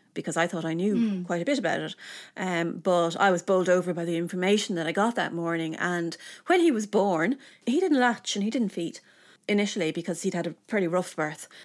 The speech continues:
Speaker 2: Mm.
Speaker 1: And, and I didn't get any support <laughs> in the hospital. Uh, I just
Speaker 2: Wow.
Speaker 1: didn't get it. Um,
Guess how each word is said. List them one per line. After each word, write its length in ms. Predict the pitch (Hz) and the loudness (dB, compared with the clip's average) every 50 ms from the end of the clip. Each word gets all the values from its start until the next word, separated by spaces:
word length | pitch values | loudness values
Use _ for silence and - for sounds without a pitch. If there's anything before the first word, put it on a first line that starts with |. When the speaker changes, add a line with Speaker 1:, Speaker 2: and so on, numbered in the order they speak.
| _ - | _ -4
Speaker 2:
Mm. 80 | 262 254 | -2 2
Speaker 1:
And, 680 | 247 240 214 175 175 170 170 170 170 175 170 - - - - _ _ _ _ _ _ _ _ _ _ _ _ _ _ _ _ - | 2 2 2 2 0 -2 -2 -4 -6 -8 -8 -8 -10 -12 -12 _ _ _ _ _ _ _ _ _ _ _ _ _ _ _ _ -2
and 140 | 233 240 247 | 0 2 4
I 80 | 247 240 | 4 6
didn't 260 | 220 247 226 240 233 | 6 6 6 6 6
get 240 | 233 247 311 339 330 | 6 6 4 4 4
any 240 | 320 294 262 240 220 | 4 4 6 4 2
support 680 | - - - - 202 170 165 160 - - - - - - - - - | 0 -4 -6 0 0 0 0 0 -4 -10 -12 -12 -12 -14 -14 -6 0
<laughs> 240 | - 269 - - - | -2 -2 -2 0 0
in 160 | 269 294 233 | 2 2 4
the 100 | 247 233 | 4 4
hospital. 600 | 208 208 214 220 220 - - 226 - - - - _ _ - 554 - - - - - - - - - | 4 2 2 2 0 -4 -8 -4 -4 -4 -6 -6 _ _ -10 -8 -6 -6 -4 -4 -2 -2 -2 2 2
Uh, 320 | 220 208 208 196 185 - - | 4 6 6 4 4 4 4
I 140 | - 202 202 | 4 4 6
just 180 | 233 254 220 | 6 4 4
Speaker 2:
Wow. 60 | 233 | 6
Speaker 1:
didn't 240 | 226 220 - 262 254 | 6 4 4 4 4
get 220 | 226 233 302 554 - | 4 4 4 6 4
it. 280 | 202 165 - - - - | 4 2 0 -6 -2 2
Um, 520 | 233 226 214 214 208 202 202 196 196 - | 4 4 6 4 4 2 2 0 -4 -6